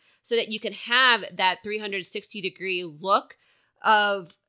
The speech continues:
in, in, in, in showing up in dis-, different places that people are gonna want to see so they can see the different parts of your personal brand. They can see your different parts of your skills activating. And that gives them more awareness of you, as well as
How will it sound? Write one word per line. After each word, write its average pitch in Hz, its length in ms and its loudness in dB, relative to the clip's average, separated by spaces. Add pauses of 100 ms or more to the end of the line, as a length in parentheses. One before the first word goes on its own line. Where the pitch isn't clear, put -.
in, 214 160 0
in, 214 160 -2
in, 208 240 -4
in 208 180 -4
showing 226 300 -2
up 214 100 -4
in 202 120 -6
dis-, 196 180 -8
different 202 360 -6
places 214 440 -2
that 196 180 -2
people 220 240 -6
are 202 80 0
gonna 185 180 -4
want 190 220 -4
to 190 60 -10
see 240 240 -8
so 254 100 -8
they 214 80 -4
can 202 160 -8
see 269 260 -4
the 196 120 -2
different 190 320 -6
parts 190 260 -6
of 170 80 -12
your 170 120 -8
personal 196 360 -10
brand. 156 180 -8
They 160 60 -8
can 175 140 -10
see - 220 -8
your 220 160 -2
different 190 340 -8
parts 180 200 -8
of 160 120 -14
your 170 120 -6
skills 190 480 -6
activating. 160 680 -4 (360)
And 196 140 0
that 202 160 2
gives 190 220 -2
them 185 220 -2 (320)
more 202 880 0 (120)
awareness 208 600 2
of 190 240 -2
you, 269 440 -6
as 170 160 -4
well 277 360 2
as 196 260 2